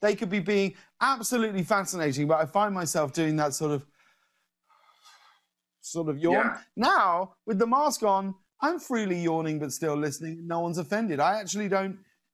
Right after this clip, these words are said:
Speaker 1: I don't mind it. What, are you okay with the
Speaker 2: I,
Speaker 1: mask?
Speaker 2: my problem with masks are that I have a huge head that,
Speaker 1: <laughs>
Speaker 2: uh, is not mask friendly. So
Speaker 1: Right.
Speaker 2: it's, i-,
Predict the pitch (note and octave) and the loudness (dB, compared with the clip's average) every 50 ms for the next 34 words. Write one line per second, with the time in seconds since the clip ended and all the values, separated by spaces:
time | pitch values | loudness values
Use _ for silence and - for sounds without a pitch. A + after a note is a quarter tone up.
0 | _ - F#3+ G3+ F3+ G#3+ G#3+ G#3+ G3 G3+ A3 B3 C4 F4 C#4 F#3+ - A2 A#2 - | _ 0 0 2 4 2 0 2 2 2 4 4 4 4 2 2 0 -2 -4 -6
1 | _ _ _ _ _ _ _ F3+ A3 A#3 - G3+ F#3+ G#3 A3+ A3+ G#3+ A#3+ B3 C4+ | _ _ _ _ _ _ _ 2 2 2 2 -2 0 2 4 4 4 4 4 4
2 | C4+ C4 - C4+ B3+ A#3+ A#3+ A#3 A#3 A#3 A#3 A#3+ C#4 D#4 - - _ - - _ | 4 4 2 2 2 2 4 4 4 4 4 2 2 0 0 -6 _ -14 -18 _
3 | _ _ - - F3+ - - - _ - D#3+ D#3 D3+ C#3+ A#2 A2 B2 B2+ B2 A#2+ | _ _ -2 -2 -2 -2 -2 -14 _ 0 0 2 2 0 -6 -4 -2 -2 -2 -2
4 | - A2 A#2 A#2 A2+ A2+ A2 G#2+ - - - - - - A2+ A2 A2+ G#2+ G2+ G#2 | -2 0 0 2 2 2 0 -2 -4 -6 -10 -8 0 2 4 4 4 4 2 2
5 | A2+ G#2+ G#2 G2 E2+ - - _ - G2+ A2 A2+ A2+ A2 A2+ A2+ A#2+ A#2+ B2 A#2 | 0 2 2 0 -2 -4 -8 _ 0 2 2 2 0 0 -2 -2 -2 -2 -4 -8
6 | - - - C#3+ C3+ C3 C3+ - - - - B2 G#2+ F2 D2 D2+ D2+ - _ _ | -10 -6 -2 0 2 2 0 -2 -4 -4 -2 -2 -2 -2 -4 -8 -10 -12 _ _
7 | _ _ _ _ _ _ _ _ _ _ _ _ _ _ _ _ _ - A#2 A2 | _ _ _ _ _ _ _ _ _ _ _ _ _ _ _ _ _ 0 2 2
8 | G#2 F#2+ F#2+ G2 - - - C#3+ B2+ - G2+ G2 F#2+ F#2 F#2 F2+ F2 E2+ D#2 _ | 2 0 0 -2 -2 -2 -2 -4 -4 -4 -4 -6 -4 -4 -4 -4 -4 -6 -8 _
9 | _ _ _ _ _ _ _ _ _ _ _ - - - E3 F3 D3+ - D#3+ D#3+ | _ _ _ _ _ _ _ _ _ _ _ -18 -4 0 2 2 2 2 0 2
10 | E3 D#3 E3+ - - - C3+ C3 C3+ C#3 C3+ C3+ C#3 C3+ - - - - - C3 | 2 4 4 2 2 0 -4 -4 -2 -2 0 0 0 -2 -2 -4 -6 -8 0 0
11 | C3+ D3+ D3+ C3+ G#2 F2 C2+ - _ _ _ _ _ _ _ - - - D#3+ D3 | 0 0 0 -6 -8 -8 -10 -12 _ _ _ _ _ _ _ -10 -2 2 4 4
12 | C#3+ C#3 D3 C#3+ C#3+ D3 D3+ D3 - - - - - - _ _ _ _ _ _ | 6 6 6 4 4 2 0 -2 -4 -6 -6 -6 -10 -12 _ _ _ _ _ _
13 | _ _ _ _ _ _ _ _ _ _ _ _ _ _ _ _ _ _ _ _ | _ _ _ _ _ _ _ _ _ _ _ _ _ _ _ _ _ _ _ _
14 | _ _ _ _ - | _ _ _ _ -2